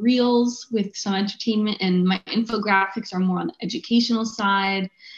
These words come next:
and just really putting out a different kind of content that I, than I ever thought I would, more so educational and really niched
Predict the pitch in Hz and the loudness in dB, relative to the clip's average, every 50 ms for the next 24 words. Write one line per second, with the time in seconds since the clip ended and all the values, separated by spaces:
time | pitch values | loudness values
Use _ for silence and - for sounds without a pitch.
0 | - - _ _ - 185 185 180 175 175 175 175 170 180 180 - - - - _ | -20 -20 _ _ 0 2 2 2 2 0 -2 -2 -4 -4 -6 -8 -14 -20 -20 _
1 | - 240 262 254 - 247 247 240 226 226 220 226 - - 220 208 208 202 196 190 | -2 -2 0 0 0 2 4 4 4 4 2 0 -4 -2 0 0 2 2 2 0
2 | 190 190 180 - - _ _ _ _ _ - 208 185 180 190 208 208 202 226 214 | 0 -2 -2 -6 -10 _ _ _ _ _ -4 -2 -2 0 0 -2 -2 -2 -2 -4
3 | 202 - 208 196 190 185 185 - - 190 190 190 196 196 196 180 - - 185 185 | -4 -4 -4 -4 -4 -4 -4 -4 -2 -2 0 0 0 0 -2 -2 0 0 0 0
4 | 180 170 170 - - 185 190 185 185 185 180 185 175 175 180 180 - 180 175 175 | 0 -2 -2 -2 -2 0 2 2 2 2 0 0 -2 -2 -4 -4 -4 -4 -2 -2
5 | 175 165 160 160 165 160 160 - - 180 190 196 202 196 190 190 196 190 - - | -2 -2 -2 -4 -4 -4 -6 -6 -6 -4 -2 0 0 0 0 -2 -2 -4 -4 -4
6 | 185 180 180 180 180 - - - - - _ _ - 190 170 175 180 180 - 190 | -2 0 0 -2 -2 -6 -14 -20 -20 -20 _ _ -6 -4 -2 -2 -4 -2 0 2
7 | 185 190 190 - 208 214 214 214 214 233 - - _ _ _ _ - 180 165 165 | 2 2 2 0 -2 -2 -2 -2 -2 -4 -8 -8 _ _ _ _ -4 -2 -2 0
8 | 165 175 185 190 190 190 185 180 180 185 180 180 - - - - - | 0 0 0 2 2 4 4 6 4 4 2 0 -6 -12 -12 -14 -8